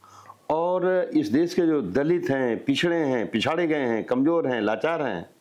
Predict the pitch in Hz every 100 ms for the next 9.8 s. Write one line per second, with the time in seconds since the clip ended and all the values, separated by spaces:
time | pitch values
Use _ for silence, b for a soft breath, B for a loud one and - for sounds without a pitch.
0 | _ B B B - 151 151 185 180 160
1 | 123 113 - 135 165 - - B B -
2 | 131 104 110 - 120 151 - 123 120 113
3 | 117 117 156 180 - - 113 151 147 123
4 | 113 180 131 110 117 - B B _ -
5 | 180 180 117 139 165 127 113 113 107 104
6 | 110 98 98 87 85 110 78 76 - _
7 | B B B 170 143 135 139 196 - 135
8 | 104 165 - B B 139 123 135 170 170
9 | - 117 147 185 160 117 107 170